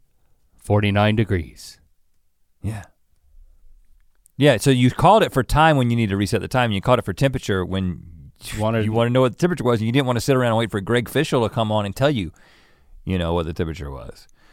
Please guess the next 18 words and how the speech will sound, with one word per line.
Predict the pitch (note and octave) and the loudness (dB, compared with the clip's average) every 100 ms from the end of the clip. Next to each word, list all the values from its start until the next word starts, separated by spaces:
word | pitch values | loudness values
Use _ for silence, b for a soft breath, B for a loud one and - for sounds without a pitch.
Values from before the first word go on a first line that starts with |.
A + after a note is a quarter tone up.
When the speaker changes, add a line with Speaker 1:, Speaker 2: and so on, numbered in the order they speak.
| _ | _
Speaker 1:
Yeah, | C#3 F3 A2 | -2 0 2
and | G2+ - _ - | -2 -6 _ -4
Speaker 2:
I | |
Speaker 1:
and | - | 2
Speaker 2:
called | E3 G#3 | 6 6
it | E3 _ _ _ _ _ - - | 4 _ _ _ _ _ -12 2
all | F3 F3+ E3+ D3 A2+ - | 6 8 8 8 6 2
the | A2+ | -2
time | - B2+ G2 | 4 4 4
when | G#2+ | 0
I | |
was | A2 | -2
getting | G#2+ D3+ | -2 0
ready | D#3+ B2+ | 0 0
to | G#2 | -2
go | E2+ A#2 C3 | -2 4 6
to | G3+ | 6
school. | - A3 F3+ - | 2 0 0 -2